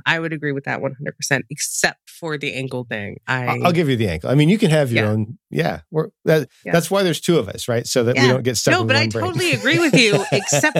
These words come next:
Speaker 1: I mean, I really mean it, except for the ankle.
Speaker 2: Yeah.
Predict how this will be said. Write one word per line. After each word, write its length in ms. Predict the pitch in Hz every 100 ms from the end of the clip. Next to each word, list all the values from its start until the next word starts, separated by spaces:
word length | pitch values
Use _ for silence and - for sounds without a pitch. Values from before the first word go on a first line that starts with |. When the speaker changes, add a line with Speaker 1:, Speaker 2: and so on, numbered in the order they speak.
| -
Speaker 1:
I 60 |
mean, 120 | 262 277
I 160 | 269
really 220 | 294 320 294
mean 180 | 294 247
it, 160 | 170
except 460 | 196 180 - 254 -
for 100 | 285
the 160 | 269 262
ankle. 340 | 254 240 190 139 120 95
Speaker 2:
Yeah. 320 | 127 120 113